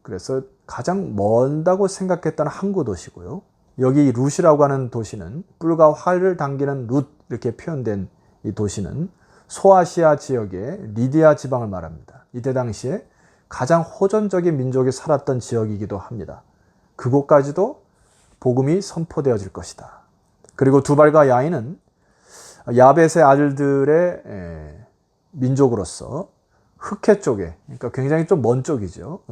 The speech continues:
지중해를 건너서 이 흑해 쪽에까지 이르는 유럽 지역, 지역들을 명명합니다. 결과적으로는 먼 섬까지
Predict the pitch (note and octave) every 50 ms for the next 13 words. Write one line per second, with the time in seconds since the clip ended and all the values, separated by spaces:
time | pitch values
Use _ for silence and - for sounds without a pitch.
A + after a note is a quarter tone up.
0 | G2+ - - B2+ A#2+ B2+ C3 B2 A#2+ B2 A#2 - A2+ A2+ A2+ A#2 A2+ G2+ - C#3+
1 | D#3 G3+ C4 C4 _ _ - G#2+ F#2+ F#2+ - - - - - F3+ E3 - - -
2 | C#3 B2 B2+ B2+ A#2+ A#2 - B2 A#2 A2 A2+ G#2+ F2 E2 D2+ E2+ A#2+ E3 - -
3 | B2 C3 C#3 C3+ C3 - - - - - C3+ C3+ C3+ C#3 C#3 - _ _ - -
4 | - C3+ D3+ D#3+ - - _ - D3 D3 D#3 F3+ G#3+ A#3 A#3+ - A#2+ G#2+ G#2+ G#2
5 | G#2+ A2 A2 G#2 G2+ G2 A2+ A2 G#2+ D2+ C#2+ - - - _ _ _ _ _ -
6 | B2+ B2+ C3 D#3+ E3+ G3 F#3 F#3+ F#3+ F3 C3 F#2+ G2 C#3+ F#3 - _ _ _ _
7 | _ _ _ _ _ _ _ - A#2+ B2+ C#3+ E3+ G3 G3+ G3 - - - G3+ G#3+
8 | - - F3 C#3 A2 G2+ G2 D#2+ -